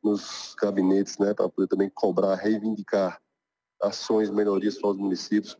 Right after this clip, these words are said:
Conversamos com o nosso, nosso deputado federal, Wilson Santiago, onde já destinou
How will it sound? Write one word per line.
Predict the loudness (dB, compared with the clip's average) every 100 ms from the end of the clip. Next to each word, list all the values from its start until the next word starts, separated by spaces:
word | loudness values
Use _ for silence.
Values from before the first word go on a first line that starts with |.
| _
Conversamos | -2 -2 -2 -2 -2 -2
com | -2
o |
nosso, | -2 -4 -4
nosso | -2 -2 0
deputado | -2 0 -2 -2
federal, | -2 0 4 4 2 -2 _ _
Wilson | 0 0 -4
Santiago, | -2 -2 0 2 2 2 -2 -12 -20 -20 _ -4
onde | -2 0 0 0 0 0
já | -2
destinou | -2 -6 -4 0 0 0